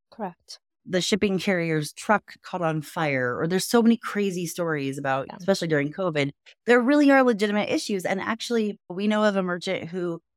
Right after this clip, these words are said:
Speaker 2: when they were doing th-, this, they actually identified, "Wait, we're having a lot of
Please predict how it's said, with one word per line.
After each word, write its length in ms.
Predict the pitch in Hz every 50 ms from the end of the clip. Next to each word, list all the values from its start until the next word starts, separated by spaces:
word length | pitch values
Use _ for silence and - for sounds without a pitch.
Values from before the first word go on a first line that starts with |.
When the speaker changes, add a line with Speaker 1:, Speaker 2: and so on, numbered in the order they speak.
| _ _ _ -
Speaker 2:
when 160 | 180 170 170
they 160 | 160 156 202
were 120 | 214 247 220
doing 300 | 185 190 180 170 165 160
th-, 220 | - 151 147 151
this, 300 | 151 147 151 196 214 -
they 180 | - 190 190 202
actually 480 | 185 190 185 - - - 220 220 214 208
identified, 760 | 208 180 160 170 175 190 170 - - 165 156 156 156 151 151 _ _ _ _ -
"Wait, 280 | 165 180 196 170 -
we're 140 | - 185 214
having 280 | 240 320 370 370 370 320
a 120 | 226 170
lot 600 | 143 143 139 135 131 131 131 131 131 131 127 127 127 _ _ -
of 260 | 139 139 131 127 127